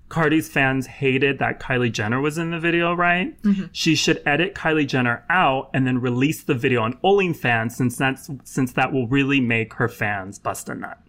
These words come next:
Speaker 1: And finally, the Girl Scouts have announced that they're introducing a new cookie into their cookie lineup next year.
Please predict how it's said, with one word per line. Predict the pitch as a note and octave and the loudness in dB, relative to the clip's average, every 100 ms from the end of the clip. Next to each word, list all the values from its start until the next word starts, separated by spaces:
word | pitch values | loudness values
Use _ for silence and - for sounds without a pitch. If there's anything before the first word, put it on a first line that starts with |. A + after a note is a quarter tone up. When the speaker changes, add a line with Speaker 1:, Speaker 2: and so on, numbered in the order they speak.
| _ _ _ - _ | _ _ _ -20 _
Speaker 1:
And | F#3 A3 G3+ | 2 4 4
finally, | F#3+ E3 D3+ A#2 A#2 | 2 2 2 -2 -4
the | A#2+ D3+ | 0 -2
Girl | C3 G#3 B3+ | 2 2 2
Scouts | - F3 D#3 | 0 0 0
have | D#3+ C#3+ | -2 0
announced | C3+ A2+ G#2+ A2+ | 0 0 -2 -6
that | A#2+ | -4
they're | B2+ | -2
introducing | B2+ C3 E3 E3+ - F3+ | -2 -4 -2 -2 -4 -2
a | C#3 | -2
new | C3+ C#3 D#3 D#3+ | 0 0 -2 -4
cookie | - F3+ - B2 A2 A2 | -2 -4 -2 -4 -6 -2
into | C#3+ C#3 - | -2 0 0
their | B2+ B2 | 0 0
cookie | - - A#3 D3+ | 0 -2 0 -2
lineup | A2+ G#2+ G#2 G#2 - | 0 -2 -4 -10 -8
next | B2 B2 A#2+ - A#2+ | -2 -2 -2 -8 -8
year. | A2 G#2+ | -8 -8